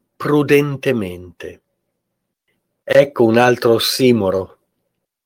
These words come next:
come affrettarsi lentamente,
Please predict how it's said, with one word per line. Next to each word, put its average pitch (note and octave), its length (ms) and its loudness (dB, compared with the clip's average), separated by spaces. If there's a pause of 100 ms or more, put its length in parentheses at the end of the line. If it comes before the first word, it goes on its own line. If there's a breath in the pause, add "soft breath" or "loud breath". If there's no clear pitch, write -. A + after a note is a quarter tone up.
(1700)
come A#2 680 4 (500)
affrettarsi C#3 1160 -2
lentamente, A#2+ 1120 -4